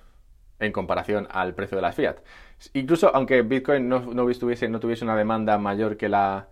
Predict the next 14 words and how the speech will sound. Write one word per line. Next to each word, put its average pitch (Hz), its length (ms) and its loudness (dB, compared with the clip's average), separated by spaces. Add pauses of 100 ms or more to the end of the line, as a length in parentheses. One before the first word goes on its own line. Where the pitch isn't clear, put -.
(340)
que 104 120 -4
la, 95 320 2
que 101 80 -4
la 101 80 2
oferta, 120 640 0
simplemente 113 460 -2
porque 95 220 -6
el 87 80 -4
precio 98 300 -2
de 98 120 -2
las 92 200 -2
fiat 104 280 0
debería 87 420 -4
bajar 92 420 -6